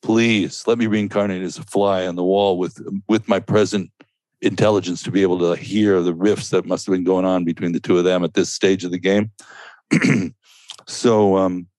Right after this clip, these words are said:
many, uh, best wishes to the Reiner, uh, clan. And, um, I actually did a,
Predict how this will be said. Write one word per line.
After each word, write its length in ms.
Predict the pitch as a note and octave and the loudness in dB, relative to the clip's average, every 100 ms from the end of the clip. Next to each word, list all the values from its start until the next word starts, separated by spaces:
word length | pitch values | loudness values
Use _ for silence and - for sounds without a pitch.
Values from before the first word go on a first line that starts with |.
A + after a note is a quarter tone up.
| _ - _ - | _ -20 _ 0
many, 480 | A#2 A#2+ A#2 G2+ | 2 4 2 2
uh, 140 | F#2+ F2+ | 0 0
best 360 | E2 G#2 G2 | 0 -2 0
wishes 380 | A2 G2 G#2 F2 | -2 -2 -2 -4
to 320 | - F#2+ F2 - _ _ _ _ _ _ _ _ _ - | -2 0 0 -4 _ _ _ _ _ _ _ _ _ -2
the 60 | |
Reiner, 560 | F#2 F#2+ F#2+ F#2+ F2+ - _ _ _ _ _ _ _ _ _ - | 0 2 2 0 -2 -6 _ _ _ _ _ _ _ _ _ -4
uh, 160 | F#2 E2+ | -4 -2
clan. 500 | - G2+ F2+ D#2+ - _ - _ _ - | 0 2 2 -2 -6 _ -20 _ _ -4
And, 320 | E2+ F2 E2 | -2 0 0
um, 400 | E2+ E2 D#2+ - _ _ _ _ _ - | 0 0 -2 -8 _ _ _ _ _ -4
I 100 | G2 | -2
actually 280 | F#2+ A2 | 0 -2
did 240 | F#2+ A2 G2+ | 0 2 4
a, 260 | F2+ F2 | 2 0